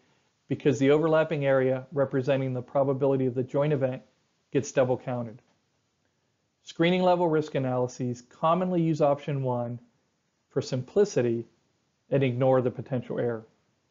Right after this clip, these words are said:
The error will often be small and can typically be ignored in a more detailed risk analysis when the probability of the joint event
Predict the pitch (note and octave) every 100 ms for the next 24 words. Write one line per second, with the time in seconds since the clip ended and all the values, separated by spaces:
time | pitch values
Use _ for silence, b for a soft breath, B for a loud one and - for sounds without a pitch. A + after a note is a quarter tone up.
0 | _ _ _ _ _ _ _ _ C3+ -
1 | F#3 F#3 D3+ D3+ F3 - F3+ G3 F3+ -
2 | C#3+ B2+ A#2+ A#2+ _ D3+ C3 C3+ B2+ F#3+
3 | F#3 F#3 F#3+ F3 F#3 F3 D3+ E3 C#3 B2+
4 | A#2+ - _ _ C#3 B2+ C3+ C#3 D3+ D#3+
5 | - D#3+ D3 D3 - B2+ A#2+ B2 - B2+
6 | - _ _ _ _ B2+ A#2+ - D#3 D3
7 | D3+ D3+ D3+ D3 D3+ - B2 B2 C#3+ C#3+
8 | D3 B2 B2+ B2+